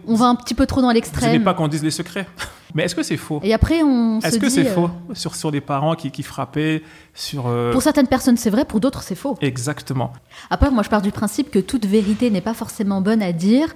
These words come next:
Speaker 1: surtout lorsqu'il s'agit de ses parents. Il y a quand même des choses qu'il faut garder quand même, euh, dans la famille. Et en plus, toute vérité n'est pas bonne à dire lorsqu'on essaye de casser, briser les clichés, justement, euh, dont on souffre.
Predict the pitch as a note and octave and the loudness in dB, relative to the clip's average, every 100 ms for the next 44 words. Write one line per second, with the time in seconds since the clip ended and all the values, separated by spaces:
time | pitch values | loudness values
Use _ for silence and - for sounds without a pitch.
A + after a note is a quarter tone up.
0 | - - - - - D#4 B3 A3+ - G3+ | -10 -10 -4 -2 0 2 2 0 -4 -8
1 | - G#3 A#3 G3 F#3+ F#3 F3 E3+ G#3 - | -4 -2 -2 -2 -4 -6 -6 -4 -2 -4
2 | - - - F3+ F3 A#3 B3+ A3 G#3 C#4 | -10 -20 -8 -6 0 4 4 4 2 0
3 | C#4 - - G3 G3+ G#3 A3+ G3+ F3+ G3 | 0 -2 -4 -2 0 2 0 0 0 0
4 | F#3+ E3 D#3+ E3 E3+ G#3+ G3+ G#3 G3 F#3+ | -2 -2 -2 -2 2 2 2 0 0 4
5 | A#3 - - - - - G3 A3 C4 - | 4 2 -6 -20 -20 -6 2 4 2 4
6 | F4 F#4+ - C#4 A3+ B3+ A#3+ C#4 A3+ G3 | 2 2 0 0 4 4 4 4 4 2
7 | G3 G3 F#3+ F3 G#3 D4 E4+ - - - | 0 0 0 0 2 2 2 -4 -8 -4
8 | G#3 - G3+ G3+ - C4+ E4 D4+ E3+ F3+ | -2 2 2 2 2 4 2 0 -2 -4
9 | - A3 G#3 - C4 G3 G3 B3+ G3+ - | -2 -4 -2 0 2 2 4 4 4 0
10 | G3 - C#4+ G#3+ F#3+ F#3+ F3+ A#3 E4 - | -6 0 2 2 2 0 2 2 0 -8
11 | - - - E3+ F3 E3+ E3 E3 - - | -20 -12 -2 2 4 2 0 -2 -4 -4
12 | - A3 G#3 F3 - D4+ - | -2 0 0 0 -2 -2 -4